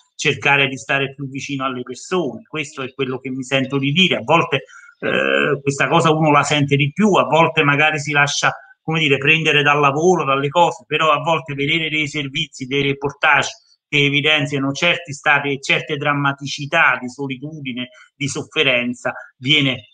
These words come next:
eh, voglia di, come dire, di impegnarsi. Ad esempio, stamattina mi ha chiamato un collega disperato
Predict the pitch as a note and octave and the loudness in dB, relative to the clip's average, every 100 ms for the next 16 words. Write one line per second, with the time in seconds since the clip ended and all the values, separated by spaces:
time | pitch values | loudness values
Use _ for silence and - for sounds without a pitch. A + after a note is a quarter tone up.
0 | _ - C#3 C3+ B2+ B2+ B2+ D3+ D3 B2+ | _ -6 -4 -4 -4 -4 0 2 2 0
1 | C3 A#2+ B2+ B2+ B2 C3+ C#3 B2 B2 A#2+ | -4 -4 -6 -6 -4 -2 -2 -4 -6 -6
2 | D3+ D3 C#3+ C#3+ C#3 E3 C3 - - - | -4 -2 2 2 2 2 0 -2 -10 -16
3 | A#2+ C3 C#3+ - E3 D3+ C#3 C#3+ - C#3 | -4 -2 -2 0 0 0 -2 -6 -4 -4
4 | C#3 D#3 D3+ B2 B2 B2 C3+ C#3 C#3 C3+ | -4 -6 -8 -6 -8 -6 -4 -2 -2 -4
5 | B2+ D3+ D3+ D3 B2 - - - C#3+ C3+ | -6 -6 -2 -4 -6 -16 -20 -6 0 4
6 | D#3+ D#3 C3+ | 4 2 -6